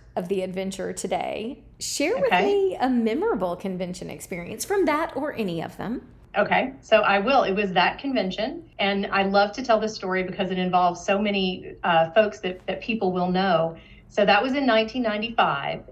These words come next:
Speaker 2: and as you know, our centennial convention was coming up in nineteen ninety-seven. So it's common at the end of every convention to announce the location of the next convention, right? So you know how we do that at the end of every convention.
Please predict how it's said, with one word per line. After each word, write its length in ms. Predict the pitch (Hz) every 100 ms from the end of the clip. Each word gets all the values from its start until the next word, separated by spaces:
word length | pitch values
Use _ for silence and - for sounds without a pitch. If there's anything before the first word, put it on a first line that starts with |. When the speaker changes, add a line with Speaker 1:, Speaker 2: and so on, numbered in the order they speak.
| -
Speaker 2:
and 320 | 185 180 185
as 240 | - 185 214
you 100 | 262
know, 220 | 185 185
our 100 | 180
centennial 640 | 180 202 202 330 370 240
convention 520 | 175 185 165 165 170 170
was 120 | 170
coming 360 | - 185 180
up 160 | 170 165
in 120 | 180
nineteen 440 | 170 165 165 180 170
ninety-seven. 840 | 156 151 160 - 214 190 - - -
So 380 | - 196 190 -
it's 360 | 202 196 -
common 640 | - - 320 302 175 156 185
at 200 | - 190
the 160 | 196
end 280 | - 196 220
of 80 | 240
every 280 | 202 208 226
convention 520 | 269 208 175 170 170
to 160 | 170 185
announce 560 | 185 180 180 180 -
the 100 | -
location 840 | 165 170 165 294 302 - 156 160 160
of 200 | 175 165
the 60 |
next 640 | 185 190 202 - - - -
convention, 640 | 208 185 180 156 - -
right? 340 | 170 165 202 214
So 140 | 190
you 160 | 175 180
know 160 | 180
how 160 | 180 180
we 100 | 202
do 160 | 180
that 140 | 180 175
at 120 | 180
the 120 | 190
end 160 | 175 180
of 100 | 180
every 300 | 165 180 190
convention. 640 | 254 233 156 151 185 254